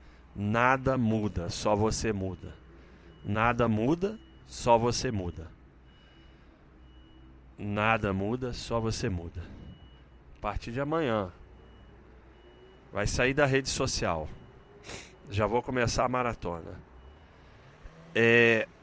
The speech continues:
<coughs> vai, então você vai parar de tentar mudar os outros.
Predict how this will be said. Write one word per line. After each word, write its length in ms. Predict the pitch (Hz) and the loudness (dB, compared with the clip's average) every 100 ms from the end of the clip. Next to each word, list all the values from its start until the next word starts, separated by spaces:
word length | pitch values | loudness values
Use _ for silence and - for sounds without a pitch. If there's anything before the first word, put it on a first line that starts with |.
| - - - - - - - - | -20 -20 -20 -20 -20 -20 -10 2
<coughs> 1900 | 147 101 87 - - - - - - - - - - - - - - - - | 4 4 2 -8 -16 -20 -20 -20 -20 -20 -20 -20 -20 -20 -20 -20 -20 -20 -10
vai, 400 | 101 120 147 147 - - - - - - - - - - - | 2 6 6 4 -6 -20 -20 -20 -20 -20 -20 -20 -20 -20 -6
então 140 | 120 | -2
você 240 | 117 131 135 | 0 0 0
vai 100 | 131 | 0
parar 280 | 131 117 135 | 0 0 -2
de 80 | |
tentar 300 | - 127 160 | -4 -6 -4
mudar 280 | 127 117 120 | -4 0 2
os 180 | 123 92 | 2 2
outros. 340 | 87 85 - | 0 -2 -6